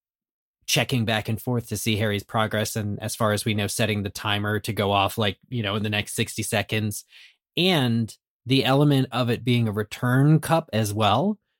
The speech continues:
the fact that Harry's able to touch the cup with Cedric's body and take it back, is very much also not something that's introduced here. So even though we're only a book apart, like, within the same book, it's actually pretty inconsistent. So as a,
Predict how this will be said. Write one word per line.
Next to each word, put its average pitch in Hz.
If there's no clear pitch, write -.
the 127
fact 123
that -
Harry's 120
able 117
to 104
touch -
the 117
cup 107
with 113
Cedric's 113
body 110
and 98
take 113
it 98
back, 131
is 113
very 135
much 117
also 135
not 113
something 110
that's 101
introduced 104
here. 101
So 107
even 180
though 151
we're 127
only 127
a 110
book 117
apart, 110
like, 113
within 139
the 127
same 147
book, 135
it's 139
actually 170
pretty 156
inconsistent. 110
So 117
as 127
a, 110